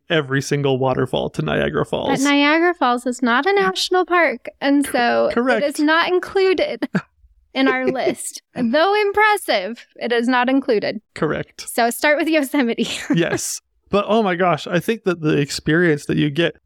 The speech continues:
Speaker 1: so in our waterfall judging that will be later on in the episode, these waterfalls will be definitely in the mix in a bunch of different things, but they're just so fun. You know, they're different, they're beautiful,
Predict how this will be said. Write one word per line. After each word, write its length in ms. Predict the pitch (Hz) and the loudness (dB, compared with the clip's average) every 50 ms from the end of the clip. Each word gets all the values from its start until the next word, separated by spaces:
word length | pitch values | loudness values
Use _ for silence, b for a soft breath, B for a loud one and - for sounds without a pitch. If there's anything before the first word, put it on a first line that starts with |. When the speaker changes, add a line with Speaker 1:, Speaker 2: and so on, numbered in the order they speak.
| - 302 247 | -16 -12 -6
Speaker 1:
so 300 | - - 175 165 - - - | -2 0 0 0 0 -2 -2
in 200 | 185 180 190 190 | 0 0 2 2
our 300 | 180 165 151 143 143 - _ _ _ _ _ | 2 2 2 0 0 -2 _ _ _ _ _
waterfall 500 | - 160 185 185 180 - - 143 139 135 | -2 0 0 0 0 0 0 0 0 0
judging 640 | 131 127 - 165 175 175 147 139 135 196 - 143 135 - | -2 -2 -2 -2 -2 0 0 -2 -2 -2 -4 -8 -10 -4
that 100 | - 156 | -4 -2
will 160 | 151 143 143 135 | 0 0 -2 0
be 220 | 131 147 139 139 | 0 -2 0 0
later 280 | 139 139 135 131 139 139 | 0 0 0 0 0 0
on 160 | 135 143 147 | 0 0 0
in 100 | 143 139 | 0 0
the 120 | 131 131 | 0 -2
episode, 640 | 135 131 - 143 139 - - 151 151 151 151 147 - | -2 0 -2 -4 -4 -2 -2 0 0 0 -2 -2 -2
these 200 | 156 156 139 135 | -2 -2 0 0
waterfalls 640 | 156 160 170 170 151 - 151 131 131 131 131 - - _ _ _ _ | 0 2 2 0 -2 0 0 0 0 0 -2 -4 -10 _ _ _ _
will 120 | - 151 139 | -2 -2 0
be 240 | 135 147 143 147 | 0 0 0 0
definitely 560 | 143 143 156 - - 185 160 147 143 143 147 139 | -2 -2 -4 -2 -2 -2 -2 -2 0 0 0 0
in 80 | 131 | 0
the 80 | 131 135 | -2 -2
mix 280 | 143 151 151 - - | -2 -2 -2 -2 -4
in 60 | 151 139 | -4 -2
a 60 | 139 | -2
bunch 240 | 127 143 139 - - | -2 -2 -4 -4 -4
of 40 | |
different 300 | 139 139 - 151 - - | -4 -4 -4 -4 -6 -2
things, 260 | - 156 147 143 143 135 | 0 -2 0 0 -2 -2
but 160 | - 151 - | -4 -4 0
they're 140 | - 160 156 | 0 0 2
just 240 | 151 175 160 - | 2 0 -2 -2
so 260 | - - 202 214 233 226 | -4 -2 0 0 0 -2
fun. 640 | - - - - - 170 165 160 147 135 123 123 - _ _ _ _ _ _ _ | -4 -12 -8 -4 -2 0 2 0 0 -2 -4 -8 -12 _ _ _ _ _ _ _
You 80 | - 147 | -2 0
know, 160 | 139 143 143 | 2 2 2
they're 160 | 135 147 143 | 2 2 0
different, 460 | 139 131 - 180 185 - - 196 185 160 | 0 0 -2 -2 -2 0 -2 -2 -2 0
they're 140 | 156 147 | -2 -2
beautiful, 640 | 135 127 139 147 160 160 160 151 - 160 151 147 151 | -2 -2 -2 0 2 2 2 0 0 0 0 0 0